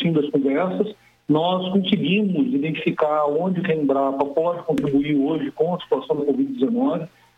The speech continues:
É, no entanto, existem alguns também limitantes que é importante que o ouvinte entenda claramente que nós estamos buscando hoje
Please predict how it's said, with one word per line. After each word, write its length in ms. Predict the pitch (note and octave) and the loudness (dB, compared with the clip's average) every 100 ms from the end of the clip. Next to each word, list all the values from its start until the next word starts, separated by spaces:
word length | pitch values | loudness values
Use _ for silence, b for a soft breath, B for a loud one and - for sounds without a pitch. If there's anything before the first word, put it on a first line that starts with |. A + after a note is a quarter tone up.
| b - | b 0
É, 580 | D#3+ E3+ F3+ F3 F3 E3+ | 0 0 0 0 0 0
no 180 | F3 A#3 | 2 0
entanto, 520 | A3 G3+ A#3 A3 F3 | 2 0 0 0 -2
existem 400 | F3 D#3+ F#3 A3+ | 0 0 2 2
alguns 400 | G#3 F#3+ G3 F#3+ G3+ | 2 0 0 -2 -2
também 240 | F3+ F#3 | 0 0
limitantes 500 | G3 G#3 G3+ F#3 F3+ | 0 0 0 0 -2
que 100 | - | -2
é 20 | |
importante 400 | G3+ G3+ - G#3 | -2 -2 -2 -2
que 80 | G#3+ | 0
o 40 | G3 | -2
ouvinte 320 | C3+ F3+ - | 0 -4 -4
entenda 420 | C#3 E3 E3+ D3+ | -2 0 0 -2
claramente 760 | C#3+ D#3 D3 C#3+ D3 G3 F#3 - | 0 0 0 0 0 -2 -2 -6
que 340 | - E3+ F3 E3+ | -2 0 2 2
nós 280 | D#3+ E3+ | 0 -2
estamos 200 | E3 F#3 | 0 0
buscando 500 | D#3+ F3 - F#3 F#3 | 2 -2 0 0 0
hoje 400 | D3 E3+ - - | 2 2 0 -2